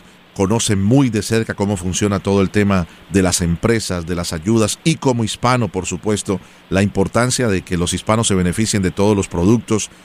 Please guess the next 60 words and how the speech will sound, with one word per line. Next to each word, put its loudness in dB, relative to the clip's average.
y 0
proyectos 0
que -2
tiene 2
a 2
nivel 2
federal 0
el 0
gobierno 2
de 4
los 2
Estados 0
Unidos. 2
Así -2
que 0
le 0
cedo 2
la 0
palabra 0
para 4
que -2
nos 0
dé 4
un -2
adelanto 0
de 2
lo 0
que -6
vamos 0
a 0
desarrollar 0
a 0
continuación, 0
eh, 0
sobre 2
todo 0
para -2
que -6
nuestros -2
oyentes 0
en 0
todo 2
el 0
país -2
y -6
en -6
Puerto -6
Rico, -4
eh, -2
se 2
puedan -2
beneficiar -2
de 0
este -2
P -2
P 2
P -4
dos 0
punto -8
cero, -2